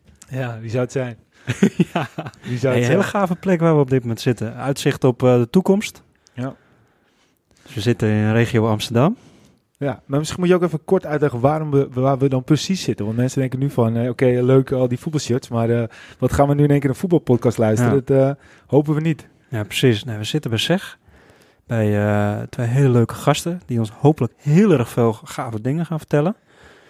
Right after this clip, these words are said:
Speaker 2: En in Amsterdam, in hun kantoor.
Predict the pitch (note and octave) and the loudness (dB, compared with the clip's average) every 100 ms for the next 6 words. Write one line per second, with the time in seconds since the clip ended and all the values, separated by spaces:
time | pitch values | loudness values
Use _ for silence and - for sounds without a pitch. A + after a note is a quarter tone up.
0 | _ _ _ _ _ _ A#2+ A#2 F#3+ D#3+ | _ _ _ _ _ _ -8 -4 0 0
1 | A2 - A#2 A3 C4 _ - D#3 C3 B2+ | -2 -2 0 0 0 _ -4 2 2 2
2 | A#2 G#2 F#3 A#3+ | -2 0 0 0